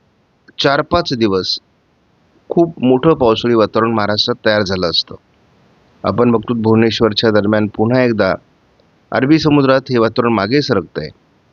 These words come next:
आणि थोडं पूर्व भारताकडे सरकून ते संपुष्टात येणार आहे. याचा अर्थ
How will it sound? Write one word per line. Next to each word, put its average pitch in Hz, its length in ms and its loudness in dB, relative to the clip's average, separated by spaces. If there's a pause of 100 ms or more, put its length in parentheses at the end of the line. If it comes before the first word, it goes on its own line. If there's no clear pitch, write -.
(640)
आणि 120 340 2
थोडं 147 200 2
पूर्व 151 280 2
भारताकडे 135 540 -2
सरकून 110 540 0 (1000)
ते 131 180 0
संपुष्टात 107 680 -2
येणार 76 260 -4
आहे. - 180 -10 (1120)
याचा 131 320 -2
अर्थ 139 340 -2